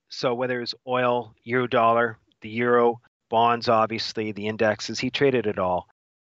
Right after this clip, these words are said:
And he was a very intuitive type of trader, so he was always watching the market. He only had four screens in front of him, but he was always watching the market.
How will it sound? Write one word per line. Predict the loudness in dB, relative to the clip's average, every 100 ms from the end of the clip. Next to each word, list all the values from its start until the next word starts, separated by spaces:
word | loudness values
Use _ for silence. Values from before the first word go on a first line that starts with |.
| _
And | -8 -4 -2 0 -2 -6
he | -4 0
was | 2 0
a |
very | 2 2 4 2
intuitive | -2 -4 -4 -4 -6 -6
type | -4 -4
of | -8
trader, | -4 -2 -2
so | -6 -6
he | -6
was | 0
always | 2 2 0
watching | 2 2 0 -4
the | -4
market. | -2 -2 -2 -6 -6 _ _
He | -2
only | 0 2
had | 0
four | 0 -4 -4
screens | -6 -8 -10 -10
in | -8
front | -8 -8
of | -10
him, | -14 -6
but | -8 -8
he | -8
was | -2
always | 2 2 2
watching | 0 0 -4
the | -4
market. | -4 -4 -6